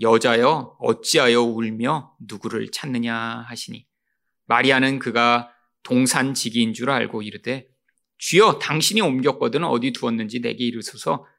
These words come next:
그리하면 내가 가져가리이다." 대화를 하는 중에도 예수님인지 모릅니다. 심지어는 어떻게 착각해요?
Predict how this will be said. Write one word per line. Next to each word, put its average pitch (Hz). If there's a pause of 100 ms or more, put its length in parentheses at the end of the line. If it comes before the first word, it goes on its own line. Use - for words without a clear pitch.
(280)
그리하면 110
내가 110 (360)
가져가리이다." 107 (920)
대화를 143
하는 220
중에도 147
예수님인지 113
모릅니다. 113 (400)
심지어는 196
어떻게 151
착각해요? 160